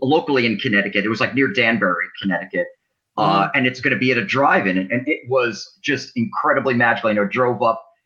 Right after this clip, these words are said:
Speaker 1: in our car. You had the box that was off to the left of us, you know,
Speaker 2: Yep.
Speaker 1: piping in the audio from the movie screen. And you talk about the strangest double feature, um, you can imagine. Ming might appreciate this.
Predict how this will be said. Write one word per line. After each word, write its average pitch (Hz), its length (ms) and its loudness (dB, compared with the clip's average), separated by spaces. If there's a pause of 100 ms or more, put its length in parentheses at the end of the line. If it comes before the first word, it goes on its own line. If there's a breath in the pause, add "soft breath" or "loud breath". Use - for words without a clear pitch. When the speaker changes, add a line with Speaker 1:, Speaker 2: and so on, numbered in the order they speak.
Speaker 1:
in - 80 -2
our - 120 -4
car. 185 260 2
You 127 80 -2
had 110 100 0
the 107 60 -2
box 135 460 0
that 113 120 0
was 104 160 -6
off 104 300 -4
to 95 60 -8
the 87 80 -4
left 135 360 -2
of 120 100 -4
us, - 360 -2 (280 soft breath)
you 123 140 0
know, - 80 2
Speaker 2:
Yep. 101 160 -4
Speaker 1:
piping 143 360 0
in 135 100 4
the 120 100 2
audio 131 380 2
from 113 160 0
the 104 80 2
movie 110 320 2
screen. 95 380 -6 (280 soft breath)
And 147 200 0 (100)
you 196 100 0
talk - 160 0
about 190 260 2
the 139 80 0
strangest 160 640 -2
double 139 380 0
feature, 101 540 -2 (360)
um, 113 300 2
you 131 120 -2
can 131 100 0
imagine. 113 460 2
Ming 151 180 2
might 107 200 2
appreciate 101 400 0
this. 107 160 -2